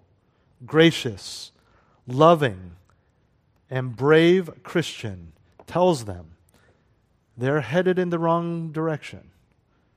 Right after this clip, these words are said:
regardless of what they profess. The one James is describing here, who is straying from the truth,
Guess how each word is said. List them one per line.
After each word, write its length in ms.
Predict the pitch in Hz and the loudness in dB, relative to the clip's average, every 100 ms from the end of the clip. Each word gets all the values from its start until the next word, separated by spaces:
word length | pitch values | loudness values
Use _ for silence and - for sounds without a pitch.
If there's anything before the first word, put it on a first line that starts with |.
| _ _ | _ _
regardless 840 | 131 117 135 139 113 98 92 - - | -6 -2 2 2 0 -8 -10 -16 -14
of 160 | 117 - | -16 -10
what 140 | 107 | -10
they 140 | - 107 | -10 -12
profess. 720 | - - 151 - - - _ _ _ _ _ _ _ _ _ _ _ _ _ _ _ _ _ _ _ _ _ _ - | -12 -16 -18 -18 -20 -20 _ _ _ _ _ _ _ _ _ _ _ _ _ _ _ _ _ _ _ _ _ _ -14
The 180 | 123 131 | -8 -6
one 380 | 127 151 165 160 - - _ _ _ | 0 0 0 -4 -10 -20 _ _ _
James 260 | - 156 147 | -2 0 0
is 140 | 143 | -4
describing 560 | - 131 - 143 139 131 | -4 -4 2 2 2 -2
here, 340 | 139 165 190 - _ _ _ _ _ _ _ _ _ _ _ _ _ | 0 2 0 -4 _ _ _ _ _ _ _ _ _ _ _ _ _
who 120 | - | -4
is 80 | 127 | -2
straying 340 | - 175 165 160 | 0 2 2 0
from 200 | 147 131 | -4 -4
the 60 | |
truth, 680 | 131 - 170 170 - - - | -4 0 0 0 -8 -20 -20